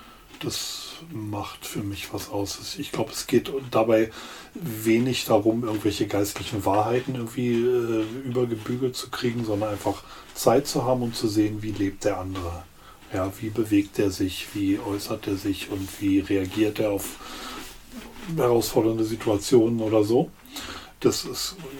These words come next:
ganz viel, was für mich Vaterschaft ausmacht und was ich selber, glaub ich, ein, irgendwie ein Stück weit verkörpere auch.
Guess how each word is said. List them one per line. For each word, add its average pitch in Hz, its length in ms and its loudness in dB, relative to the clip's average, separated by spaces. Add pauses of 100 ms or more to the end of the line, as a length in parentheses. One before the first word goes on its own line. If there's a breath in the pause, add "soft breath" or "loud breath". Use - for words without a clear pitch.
(520)
ganz 110 260 -2
viel, 104 320 2
was - 260 -4
für - 180 -4
mich 101 200 -6
Vaterschaft - 640 -8
ausmacht - 580 -8
und - 160 -4 (400 loud breath)
was 107 300 6
ich - 260 4
selber, 127 520 8
glaub 120 340 6
ich, 123 220 6
ein, 117 680 -2
irgendwie 113 300 -2
ein 107 80 -4
Stück - 380 -4
weit 104 360 2 (580 loud breath)
verkörpere 127 800 2
auch. 87 540 -8